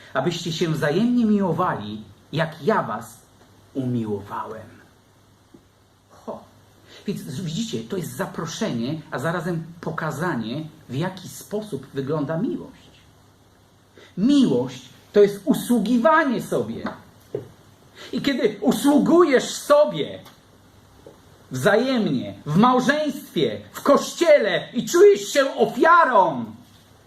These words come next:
to najprawdopodobniej nie kochasz, jak powinieneś kochać,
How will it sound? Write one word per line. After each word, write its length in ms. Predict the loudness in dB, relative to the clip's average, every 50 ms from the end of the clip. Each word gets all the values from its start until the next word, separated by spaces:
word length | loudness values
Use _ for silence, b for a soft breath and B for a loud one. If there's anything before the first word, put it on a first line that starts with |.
| -20 -20 -20 -20 -20 -20 -20 -20 -20 _ _ -20 -20 -20 -20 -20 -20 -20 -20 -20 -20 -20 -20 -20 _ _ _ -20 -20 -20 -20 -20 _ _ -8
to 100 | -4 -2
najprawdopodobniej 1040 | 0 0 0 0 0 0 0 0 0 -4 -2 0 0 4 4 4 4 4 4 4 4
nie 140 | 4 2 0
kochasz, 460 | -2 -6 -6 -4 -6 -6 -6 -6 -6
jak 140 | -8 -8 -8
powinieneś 520 | -8 -8 -6 -6 -8 -8 -10 -10 -12 -12
kochać, 420 | -12 -12 -12 -12 -14 -20 -20 -20